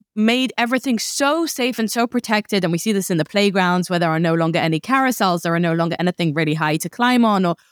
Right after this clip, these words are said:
or fast to slide down. Um, it becomes actually really boring at this point, and really, um,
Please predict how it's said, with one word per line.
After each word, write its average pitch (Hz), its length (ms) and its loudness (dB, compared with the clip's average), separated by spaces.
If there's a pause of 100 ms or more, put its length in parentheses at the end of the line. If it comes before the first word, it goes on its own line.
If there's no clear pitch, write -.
(220)
or 185 180 -2
fast 202 380 -2
to 196 80 -2
slide 254 380 0
down. 226 340 2 (340)
Um, 214 240 2 (200)
it 220 100 -4
becomes 277 340 0
actually 226 300 0
really 196 300 0
boring 175 480 0
at - 120 -2
this 156 180 -4
point, 143 420 -4
and 170 420 0
really, 208 480 0
um, 185 320 2